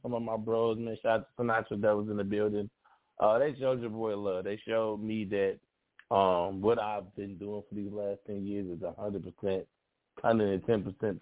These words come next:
appreciated. Um, lets me know how much I, um,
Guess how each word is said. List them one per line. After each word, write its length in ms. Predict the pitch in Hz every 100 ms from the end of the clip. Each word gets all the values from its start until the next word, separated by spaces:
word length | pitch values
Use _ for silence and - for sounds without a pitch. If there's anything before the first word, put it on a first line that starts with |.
| -
appreciated. 840 | 85 - 110 - 110 104 101 104 - - - - -
Um, 560 | 92 92 90 87 85 92
lets 200 | 107 104
me 100 | 101
know 260 | 104 98
how 440 | 98 104 95 92 90
much 300 | 104 110 95 - - _ _ -
I, 360 | 95 95 90 90 _ _ _ _ _ _ _
um, 580 | 90 90 87 82 82 95